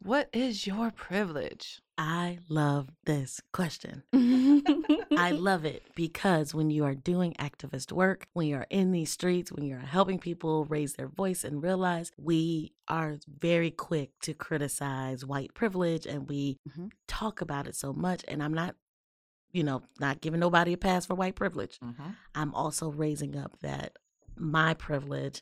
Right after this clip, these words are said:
Speaker 2: I have educational privilege.
Speaker 1: Yep.
Speaker 3: Mm-hmm.
Speaker 2: And I have, in the L G B T Q community, I have passing privilege.
Speaker 1: Talk about that.
Speaker 2: So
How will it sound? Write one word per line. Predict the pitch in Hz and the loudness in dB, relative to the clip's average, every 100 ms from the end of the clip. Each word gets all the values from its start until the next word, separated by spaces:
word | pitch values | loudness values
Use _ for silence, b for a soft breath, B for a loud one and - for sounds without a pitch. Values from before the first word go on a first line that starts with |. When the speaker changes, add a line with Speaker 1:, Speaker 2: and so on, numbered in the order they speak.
| - | -6
Speaker 2:
I | 151 | -4
have | 143 - | -4 -4
educational | 135 - - 165 190 190 | -8 -8 -6 -4 -2 -4
privilege. | 190 196 196 202 220 - _ _ - | -2 -4 -4 -6 -10 -18 _ _ -20
Speaker 1:
Yep. | 185 _ _ _ _ 170 | -20 _ _ _ _ -16
Speaker 3:
Mm-hmm. | 170 233 _ _ _ _ - | -14 -14 _ _ _ _ -2
Speaker 2:
And | 185 180 160 147 135 - | 0 2 0 0 -2 -4
I | 147 147 | -2 -2
have, | 135 156 151 139 139 139 - | -4 -2 -2 -2 -4 -6 -4
in | 147 | -4
the | 143 | -2
L | 143 | -4
G | 143 | -4
B | 147 | -8
T | - 151 | -6 -6
Q | - - 220 | -4 -2 0
community, | 214 170 151 139 139 - | 0 0 2 0 -2 -2
I | |
have | 135 139 - | -4 -6 -6
passing | 135 127 139 135 | -4 -4 -4 -8
privilege. | - - - - - - _ - | -10 -14 -14 -14 -16 -20 _ -8
Speaker 1:
Talk | 202 202 | -6 -4
about | 208 180 - | -4 -4 -4
that. | 165 160 _ _ _ _ _ _ _ - | -12 -14 _ _ _ _ _ _ _ -12
Speaker 2:
So | - 170 160 156 156 | -2 2 4 2 0